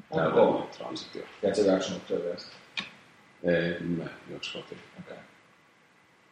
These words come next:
Speaker 2: Oiski kova, jäisi sinne vielä nukkumaan.
Speaker 1: Ota pentsilän sinne.
Speaker 2: Iskis, iskis tota noin aamulla suoraan, suoraan puiden katveesta. Se olisi ihan
Speaker 1: järkevää.
Speaker 2: Sekin on joskus tehty. Mites sun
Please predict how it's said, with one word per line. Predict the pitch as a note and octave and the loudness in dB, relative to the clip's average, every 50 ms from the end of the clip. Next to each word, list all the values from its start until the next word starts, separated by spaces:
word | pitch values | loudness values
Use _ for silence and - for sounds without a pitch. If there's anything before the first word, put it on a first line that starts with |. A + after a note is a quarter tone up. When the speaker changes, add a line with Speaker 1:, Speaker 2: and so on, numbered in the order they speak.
| _ _ | _ _
Speaker 2:
Oiski | - F2+ F#2 F2 - - | 4 6 6 6 4 2
kova, | - - D#2+ D2+ D2 C#2+ D2+ - - - - | -2 -2 -2 -4 -4 -4 -6 -8 -12 -10 -6
jäisi | F2 E2 D#2 - - | -4 -2 -2 -2 -4
sinne | - - E2 D#2 D2 D2+ | -2 -2 -2 -2 -2 -4
vielä | D3+ D3+ - | -4 -2 -2
nukkumaan. | E3 E3+ - - - F#3 F3+ - - - - - | -2 -4 -6 -10 -12 -12 -12 -12 -14 -14 -6 -2
Speaker 1:
Ota | A#2+ - A2+ | 2 2 2
pentsilän | - - C#3+ B2+ A2 - F#2+ F#2+ F#2 F#2 | 4 4 4 2 2 2 0 -2 -2 0
sinne. | F#2 F#2+ F2+ F2 | 2 4 4 4
Speaker 2:
Iskis, | E2+ - - F#2 - - - - | 4 4 0 -2 -4 -4 2 4
iskis | F#2+ G#2 F#2+ - - F2+ E2+ - | 6 6 6 6 6 4 2 2
tota | - E2 - E2+ | 0 -2 0 0
noin | D#2+ D#2+ D#2+ E2 F2 F2+ | 2 2 2 4 6 8
aamulla | F2+ E2+ - - - - | 8 8 6 4 0 -2
suoraan, | - G2 F2+ E2+ E2+ D#2+ D2+ - - - - | 0 2 4 4 4 2 0 -2 -4 -6 -8
suoraan | - - F#2 F2+ E2+ E2 - E2 D2+ | -10 -6 -4 -4 -4 -4 -4 -6 -10
puiden | - - D#2+ D#2 D#2 D2+ - - | -6 -4 -4 -4 -4 -6 -8 -8
katveesta. | - - - - - - - - - - - - - - - - - - _ _ _ _ _ - - - | -10 -10 -10 -16 -20 -16 -16 -16 -16 -16 -20 -20 -20 -20 -20 -20 -20 -20 _ _ _ _ _ -20 -20 -14
Se | - - | -12 -10
olisi | - - - E3 | -8 -6 -6 -6
ihan | - - - - - - - - - - | -4 -6 -6 -8 -10 -12 -18 -20 -12 -6
Speaker 1:
järkevää. | F2+ F2+ F2 F2+ - - - - - - - - - - - _ | -6 -4 -4 -4 -8 -10 -14 -16 -18 -20 -20 -20 -20 -20 -10 _
Speaker 2:
Sekin | - F2+ F2+ F#2 F#2 F#2 | -2 0 4 6 8 8
on | F2+ | 8
joskus | F2 E2+ - - - | 8 6 4 -2 -4
tehty. | - E2+ E2 - - - - - - - - - _ _ _ _ _ _ _ _ _ _ _ _ _ _ _ _ _ _ _ _ _ _ _ _ _ _ - _ _ _ _ _ _ _ _ _ _ _ _ _ | -6 -6 -8 -8 -12 -18 -20 -20 -20 -20 -20 -20 _ _ _ _ _ _ _ _ _ _ _ _ _ _ _ _ _ _ _ _ _ _ _ _ _ _ -20 _ _ _ _ _ _ _ _ _ _ _ _ _
Mites | - F#2+ F#2 E2+ E2+ - | -6 -2 -2 -2 0 0
sun | - F#2 F2+ E2+ - - | 0 2 2 0 0 -4